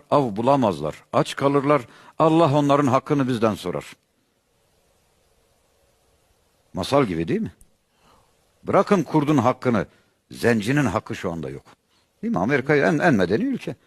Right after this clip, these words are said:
Kızılderililer ne oldular? Bir düşünün. Kışın kurtlar av yapamazlar, onlara yardımcı olalım.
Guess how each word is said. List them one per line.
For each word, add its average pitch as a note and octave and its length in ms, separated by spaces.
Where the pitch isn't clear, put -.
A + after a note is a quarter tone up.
Kızılderililer D#3 680
ne G3+ 60
oldular? B2+ 380
Bir D#3 80
düşünün. D#3 280
Kışın D#3+ 400
kurtlar D3 380
av C3 260
yapamazlar, F#3+ 800
onlara G3+ 300
yardımcı G#3+ 460
olalım. A2 260